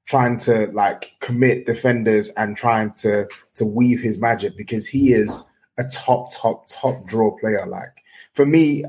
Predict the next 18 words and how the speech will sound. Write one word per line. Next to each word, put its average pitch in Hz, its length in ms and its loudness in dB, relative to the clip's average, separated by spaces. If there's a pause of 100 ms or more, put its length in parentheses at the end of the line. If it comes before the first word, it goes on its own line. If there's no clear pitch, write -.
I 131 100 6
think 127 540 -2 (220)
bef-, 127 220 -2 (640)
when 147 160 4
he 151 80 4
was 139 160 6
coming 143 380 2
to 131 160 0
Man 120 200 -4
United, 117 460 -4 (260)
I 131 100 2
said, 131 220 2
for 120 120 -2
me, 120 140 2
he's 107 140 0
my, 110 240 2 (200)
my 107 160 0
best - 380 0